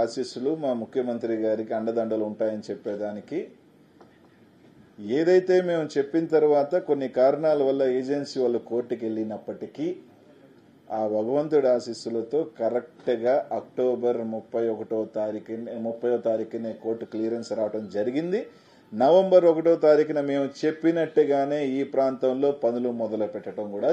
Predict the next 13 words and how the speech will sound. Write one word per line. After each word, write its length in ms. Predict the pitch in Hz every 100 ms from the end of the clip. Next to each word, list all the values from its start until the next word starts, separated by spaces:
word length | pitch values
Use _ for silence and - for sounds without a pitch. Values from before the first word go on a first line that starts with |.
| 165
జరిగింది. 380 | 165 135 120 104
అంటే 200 | 107 104 156 127
ఏ 40 | 139
రోజు 160 | 143 151
మేము 140 | 135 117
మాట 160 | 117 120 - 113
తప్పలా, 380 | 110 143 160 208 - _ _ _ 113
మా 80 | 117 117
నాయకుడు 480 | 120 127 120 139 120 107 - 113
ఆ 20 | 110 104 95 - _ _ - 104
ఎప్పుడు 220 | - 117
కూడా 140 | 120 101 107
ఉండదు 280 | 110 107